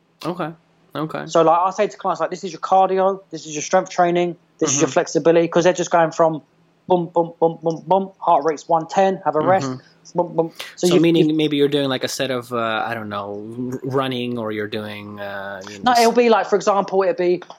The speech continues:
Speaker 2: uh, a set of kettlebell swings,
Speaker 1: Okay.
Speaker 2: twenty, say.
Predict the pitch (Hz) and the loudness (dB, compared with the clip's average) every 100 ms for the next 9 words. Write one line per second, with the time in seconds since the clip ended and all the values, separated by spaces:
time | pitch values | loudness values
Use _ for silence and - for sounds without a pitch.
0 | _ _ _ - 160 151 151 - _ _ | _ _ _ 0 4 6 4 0 _ _
1 | _ _ _ _ _ _ - 202 180 175 | _ _ _ _ _ _ -2 2 2 -2
2 | - _ _ - 214 190 180 - 185 165 | -14 _ _ -2 0 2 0 -2 -6 -6
3 | 127 - - _ _ 113 185 165 131 - | -6 -16 -20 _ _ -8 -4 -4 -6 -14
4 | _ _ _ - 131 | _ _ _ -8 -6